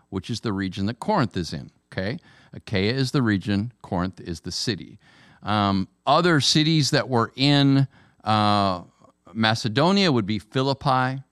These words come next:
Thessalonica, right? So Philippians, Thessalonians. When Paul originally,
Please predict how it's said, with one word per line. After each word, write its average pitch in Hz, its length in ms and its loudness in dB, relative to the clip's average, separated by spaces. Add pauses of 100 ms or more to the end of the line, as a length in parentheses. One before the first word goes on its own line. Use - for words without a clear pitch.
(340)
Thessalonica, 117 920 -6 (400)
right? 113 320 -6 (360)
So 92 320 -10 (260)
Philippians, 98 720 -10
Thessalonians. 101 720 -10 (380)
When 120 180 0
Paul 156 320 0
originally, 127 1080 -2